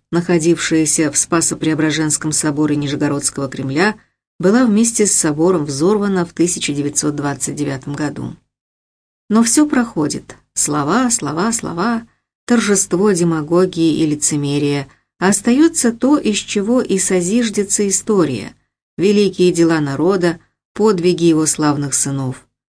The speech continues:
Остаются Минины и Пожарские, к которым потомки обращаются за помощью и поддержкой в ответственные моменты истории, и которые вечно живут в памяти нации как её величайшее достояние.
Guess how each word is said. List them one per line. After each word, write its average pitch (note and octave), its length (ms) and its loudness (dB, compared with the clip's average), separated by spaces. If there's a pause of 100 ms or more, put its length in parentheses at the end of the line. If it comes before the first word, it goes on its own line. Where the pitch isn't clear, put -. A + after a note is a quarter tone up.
Остаются F3 720 2
Минины D#3+ 420 0
и C#3+ 40 -4
Пожарские, D3 760 -4
к - 120 -20
которым D3 440 -2
потомки F3 520 -4
обращаются C#3+ 680 -4
за D3 160 -4
помощью D3 500 -4
и D3 40 -6
поддержкой F3 760 -2 (400)
в G#3+ 60 0
ответственные A3 720 2
моменты G3+ 480 0
истории, G3 600 0 (340)
и G#3+ 100 2
которые B3+ 480 4
вечно A#3 420 2
живут F#3+ 380 2
в - 100 -18
памяти D3+ 440 -4
нации E3 560 -2
как F3 320 -2
её D#3 280 -2
величайшее D3 680 -4
достояние. C3 760 -8